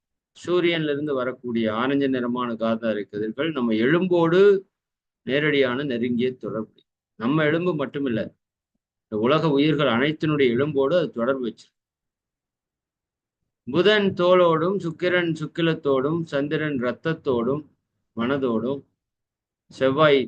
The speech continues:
மஜ்ஜையோடும், வியாழன் மூளையோடும், சனி நரம்போடும், ராகு கேது ஓஜஸ் மனோசக்தி இறை சக்தியோடும் தொடர்பு இருக்கிறதுன்னு நம்ம பார்த்திருக்கிறோம், அறிந்திருக்கிறோம். இன்னும் ஒவ்வொன்றும் நம்ம வாழ்க்கைக்கு தேவையான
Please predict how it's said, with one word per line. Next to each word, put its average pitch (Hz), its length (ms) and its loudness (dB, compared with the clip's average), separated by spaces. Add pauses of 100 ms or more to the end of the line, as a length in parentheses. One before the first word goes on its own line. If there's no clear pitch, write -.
மஜ்ஜையோடும், 151 720 0
வியாழன் 139 420 0
மூளையோடும், 131 640 -6
சனி 131 320 -4
நரம்போடும், 120 640 -4 (280)
ராகு 143 300 0 (120)
கேது 117 320 0 (280)
ஓஜஸ் 143 400 -2 (1200)
மனோசக்தி 147 640 -2 (120)
இறை 139 140 4 (120)
சக்தியோடும் 120 680 -2
தொடர்பு 131 300 2
இருக்கிறதுன்னு 117 480 -2
நம்ம 127 140 -4 (120)
பார்த்திருக்கிறோம், 107 640 -6
அறிந்திருக்கிறோம். 113 580 -2 (1300)
இன்னும் 190 300 6
ஒவ்வொன்றும் 208 400 6
நம்ம 180 120 2 (120)
வாழ்க்கைக்கு 175 420 0 (140)
தேவையான 160 320 -2